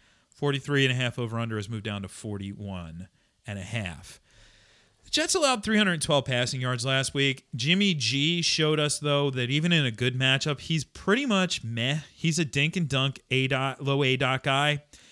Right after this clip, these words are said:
And I don't know what's gonna happen with George Kittle. What I can tell you is this. I'm not using Jimmy G as anything more than a quarterback two in two quarterback leagues, not using him in one quarterback leagues.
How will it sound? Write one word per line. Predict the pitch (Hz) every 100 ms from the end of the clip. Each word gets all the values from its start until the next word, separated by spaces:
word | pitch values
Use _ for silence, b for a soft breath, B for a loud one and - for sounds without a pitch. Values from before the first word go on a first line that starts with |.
| b b b _
And | 156 156
I | 151 226
don't | 196
know | 156 156
what's | 143 -
gonna | 135
happen | 131 123 120
with | 120
George | 120 120 107
Kittle. | - 127 143 160 - _ _ _ _ _ -
What | 170
I | 269
can | 285 214 202
tell | 165 156
you | 135 127
is | 110
this. | 101 85 - - - b b b b b b b _
I'm | 147 160
not | 180 240
using | 214 208 190
Jimmy | 143 165 170
G | 135 147 143
as | 135
anything | 151 160 147
more | 139 135
than | 127 113
a | 101 -
quarterback | - 165 175 160 147 -
two | 139 127 - 220
in | 226 311
two | - 269
quarterback | 254 240 214 185 170 160
leagues, | 147 123 113 120
not | 123 120 160 160
using | 143 120 127
him | 110
in | 104
one | 104
quarterback | - 95 92 85 92
leagues. | 87 95 -